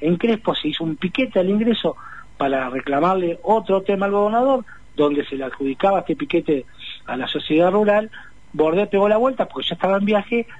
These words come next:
y fue la última vez que se habló del tema seriamente, pero de hecho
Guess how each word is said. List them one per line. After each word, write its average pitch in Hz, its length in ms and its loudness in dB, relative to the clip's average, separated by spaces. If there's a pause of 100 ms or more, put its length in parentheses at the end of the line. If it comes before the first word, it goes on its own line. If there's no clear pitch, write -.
(280)
y 165 100 0
fue 220 200 2
la 214 80 4
última 214 360 0
vez 208 140 -4
que 214 120 -6
se 180 120 0
habló 170 320 4
del 180 220 -2
tema 190 340 2
seriamente, 196 720 0 (480)
pero 143 200 2
de 170 80 6
hecho 185 320 0